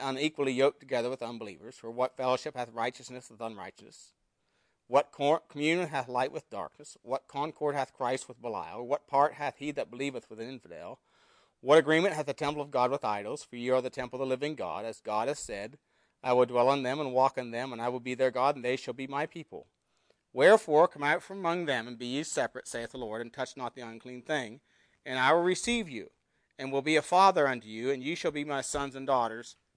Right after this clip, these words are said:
saith the Lord Almighty." Now, I've always read that and thought, you know, there, you know, we need to, we need to get rid of all the idols in our lives.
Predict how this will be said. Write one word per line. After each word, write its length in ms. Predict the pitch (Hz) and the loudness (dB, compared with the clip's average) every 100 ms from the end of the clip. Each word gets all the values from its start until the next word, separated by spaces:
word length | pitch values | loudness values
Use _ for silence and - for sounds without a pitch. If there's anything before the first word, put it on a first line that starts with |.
| _ | _
saith 360 | - - 123 113 | -14 -6 -4 -6
the 60 | 110 | -10
Lord 180 | 107 | -10
Almighty." 520 | 104 101 98 95 78 - | -12 -12 -16 -18 -20 -20
Now, 200 | 131 123 - _ _ _ _ _ _ _ _ _ _ _ _ _ _ _ _ _ - | -14 -14 -14 _ _ _ _ _ _ _ _ _ _ _ _ _ _ _ _ _ -2
I've 100 | 185 | 8
always 320 | 185 185 156 | 10 10 8
read 200 | 151 139 | 6 6
that 200 | 135 127 | 6 4
and 100 | 123 | 2
thought, 260 | 131 120 131 | 2 2 2
you 80 | |
know, 300 | 135 147 180 | 2 6 6
there, 220 | 170 139 - _ _ | 6 4 2 _ _
you 120 | 113 | -16
know, 60 | 113 | -14
we 140 | 120 | -10
need 100 | 131 | -4
to, 120 | 135 110 | 0 0
we 140 | 127 | -2
need 100 | 143 | -6
to 60 | 147 | -4
get 140 | 135 | -4
rid 120 | 123 | -4
of 60 | 117 | -8
all 220 | 110 123 | -2 -2
the 160 | 147 151 | 2 6
idols 440 | 147 156 131 117 | 8 8 6 -2
in 80 | 113 | -14
our 140 | 113 | -12
lives. 480 | 123 101 - - - | -10 -10 -12 -20 -20